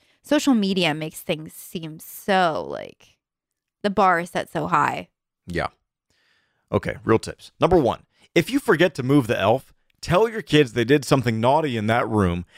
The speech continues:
Speaker 2: and the elf stuck around so that they could redeem themselves.
Speaker 1: Hmm.
Speaker 2: Number two, don't fight the kids about eating their Christmas candy. Just let them eat the hell out of that shit.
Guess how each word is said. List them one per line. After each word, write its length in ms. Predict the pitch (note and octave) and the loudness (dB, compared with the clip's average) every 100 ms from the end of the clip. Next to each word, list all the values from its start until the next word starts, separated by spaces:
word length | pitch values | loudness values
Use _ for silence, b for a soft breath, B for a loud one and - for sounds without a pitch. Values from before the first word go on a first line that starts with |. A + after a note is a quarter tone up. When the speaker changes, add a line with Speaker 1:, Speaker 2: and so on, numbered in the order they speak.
| B | B
Speaker 2:
and 140 | A2+ | 0
the 60 | G#2+ | 4
elf 220 | D#3+ F3+ | 4 2
stuck 280 | - C#3+ - | -2 -2 0
around 380 | B2 D3+ G2 G2 | 2 2 2 0
so 100 | A#2+ | 0
that 120 | B2 | 2
they 80 | C3 | 2
could 160 | D#3 | 0
redeem 320 | E3 D#3 F#3+ C3+ | -2 2 2 2
themselves. 560 | D#2+ - D#2+ G#1+ - _ _ _ _ _ | 0 -4 -4 -4 -10 _ _ _ _ _
Speaker 1:
Hmm. 120 | C4 B3 _ _ _ _ _ _ | 0 0 _ _ _ _ _ _
Speaker 2:
Number 140 | A#2+ C3 | -2 0
two, 240 | E3 F#2 - _ G#2 | 0 -2 -6 _ 0
don't 340 | E3 F#3 - | 2 2 -2
fight 340 | - E3 E3 | 0 2 2
the 80 | - | -2
kids 300 | - D#3 C#3+ | 0 2 2
about 260 | B2+ C3 C3 | 2 2 2
eating 280 | C#3 C3 B2+ | -2 0 4
their 100 | A2 | 4
Christmas 380 | - B2 B2 - | 2 0 0 -4
candy. 420 | - B2 A#2 E2+ | 0 2 2 0
Just 240 | G2 A#2 | 0 0
let 220 | A2+ D3 | 2 2
them 160 | - D#3 | 2 -2
eat 200 | C#3 D3 | -2 -2
the 100 | A2+ | 0
hell 260 | G#2 C3+ C3+ | 2 2 2
out 100 | G#2 | 2
of 60 | |
that 160 | F#2+ E2+ | 0 -2
shit. 300 | - - - | -4 -8 -8